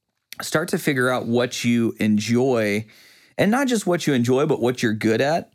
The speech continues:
And then, like, what are the necessary things that you have to do to ena-, in order to, like, enable you to do that?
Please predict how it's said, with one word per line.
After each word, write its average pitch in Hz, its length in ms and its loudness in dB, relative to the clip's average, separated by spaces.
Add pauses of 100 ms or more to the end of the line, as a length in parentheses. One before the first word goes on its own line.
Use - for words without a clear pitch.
(120)
And 120 200 0
then, 151 180 0
like, 127 280 -2
what 127 280 0
are 131 80 0
the 113 120 -2
necessary 127 680 -2
things 160 340 -4
that 160 120 -2
you - 120 0
have 113 320 -2
to 131 80 -2
do 131 420 0 (160)
to - 180 -6
ena-, 113 360 0
in 110 80 0
order 120 260 0
to, 113 280 -2
like, 110 180 -2
enable 107 380 0
you 113 80 0
to 110 40 -2
do 110 120 0
that? 123 180 -2